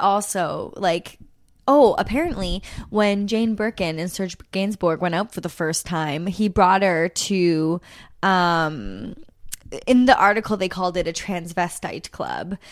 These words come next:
and he ended up just passing out cold in a booth. <laughs>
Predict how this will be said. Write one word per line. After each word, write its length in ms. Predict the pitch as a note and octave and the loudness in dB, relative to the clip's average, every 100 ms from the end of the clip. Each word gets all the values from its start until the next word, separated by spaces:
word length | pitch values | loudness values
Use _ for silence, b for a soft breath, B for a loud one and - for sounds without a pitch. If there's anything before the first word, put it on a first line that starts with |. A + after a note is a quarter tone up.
| B - | B -4
and 140 | F#3+ | -2
he 100 | G3 | -2
ended 200 | G3 F3 | -2 -2
up 80 | F3+ | -2
just 180 | F3+ - | -4 -4
passing 380 | - E3+ - D#3+ | -2 -2 -2 -6
out 120 | C3+ | -6
cold 260 | - D3 D#3 | -4 -4 -4
in 80 | |
a 80 | D3+ | -8
booth. 480 | - E2+ - - - - B B B B - - | -6 -6 -6 -10 -14 -14 B B B B -14 0
<laughs> 680 | C#4 - G3 F3 F3 - | 2 2 -6 -12 -10 -8